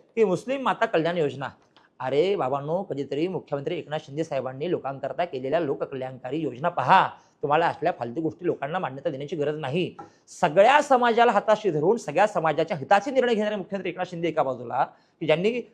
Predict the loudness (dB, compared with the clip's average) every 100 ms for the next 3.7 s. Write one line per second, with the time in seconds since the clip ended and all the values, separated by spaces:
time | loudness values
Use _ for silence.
0 | _ 6 6 6 2 2 -2 -4 0 2
1 | 2 2 0 0 2 4 2 0 -6 -6
2 | -8 _ -6 0 -2 -2 -6 -6 -6 -4
3 | -6 -4 -2 2 0 0 -4